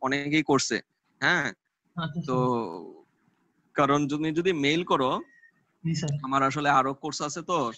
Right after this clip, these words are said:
Speaker 1: তো সবাইরে আমি এইভাবে assignment দিচ্ছি ওই Google ক্লাসরুমের মধ্যে। এখন আসলে main খুঁজে খুঁজে বের করা, আর অ্যাসাইনমেন্ট তো অনেকগুলা দিব তোমাদেরকে আমি, তো এটা আসলে সম্ভব না। যেখানে যে assignment post করা হয়েছে, ওইখানেই তোমার এটা, আহ,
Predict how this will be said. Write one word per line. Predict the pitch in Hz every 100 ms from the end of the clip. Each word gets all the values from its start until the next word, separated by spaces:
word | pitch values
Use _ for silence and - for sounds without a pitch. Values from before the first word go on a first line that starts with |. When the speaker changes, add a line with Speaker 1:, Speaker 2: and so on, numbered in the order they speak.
| -
Speaker 1:
তো | 123
সবাইরে | - 123 131 139 147
আমি | 147
এইভাবে | 139 135 135
assignment | 135 135 131 139 139
দিচ্ছি | 143 - - 147
ওই | 147 127
Google | 123 127 131
ক্লাসরুমের | 127 123 117 123 117 110
মধ্যে। | 107 - 69 _ - - -
এখন | 120 127
আসলে | 131 143 139
main | 131 131 139 151 143 _ -
খুঁজে | - 147 156
খুঁজে | - 135 139
বের | 135 135
করা, | 131 135 127
আর |
অ্যাসাইনমেন্ট | 127 123 131 143 135 135
তো | 139
অনেকগুলা | 131 123 120 117
দিব | 113 90
তোমাদেরকে | 92 98 87 - 92
আমি, | 78 - _ _ _ _ -
তো | 123
এটা | 120 123
আসলে | 143 127
সম্ভব | 120 131 123
না। | 107 95
যেখানে | 123 123 139 139
যে | 147
assignment | 143 143 139 147
post | 147 139 -
করা | 156
হয়েছে, | 156 151 185
ওইখানেই | 170 139 139 135 139
তোমার | 139 131 131
এটা, | 120 123 120 123 - _ _
আহ, | 117 113 107 92